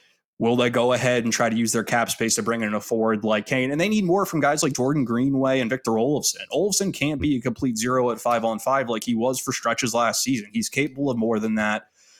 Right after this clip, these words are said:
And to be able to, to make it out of this division, you know, although the, the heavyweights are, have been dinged by retirements and losses, it's still very deep. It's very competitive,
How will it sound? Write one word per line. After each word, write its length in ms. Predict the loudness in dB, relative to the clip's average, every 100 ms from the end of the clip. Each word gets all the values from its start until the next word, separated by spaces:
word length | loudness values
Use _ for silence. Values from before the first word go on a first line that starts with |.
| _ _ -4
And 560 | 0 0 0 0 -2 -6 _ _ -8
to 100 | -4
be 280 | 0 2 2
able 320 | 2 0 0
to, 380 | 0 2 0 -2 -2
to 240 | -2 -2 -8 _ _ _
make 340 | -2 0 2 2
it 80 |
out 180 | 2 2
of 80 | 2
this 160 | 0 0
division, 760 | 0 0 0 0 0 -2 -2
you 80 | -2
know, 140 | 0 2
although 420 | 2 2 2 2
the, 140 | 2 2
the 140 | 0
heavyweights 760 | 0 0 2 2 2 0 0 -2
are, 160 | -2
have 200 | -2 -4 -6 -4
been 200 | -2 0
dinged 380 | 0 0 0 0
by 280 | 0 0
retirements 760 | 0 -4 0 0 2 0 0 -2
and 80 | 0
losses, 800 | 0 2 0 0 0 -2 -8 -4
it's 140 | -2
still 200 | 0 0
very 340 | 2 2 2 0
deep. 340 | 0 -2 -2
It's 120 | -8
very 280 | -4 0 0
competitive, 760 | -4 -6 -2 0 0 0 0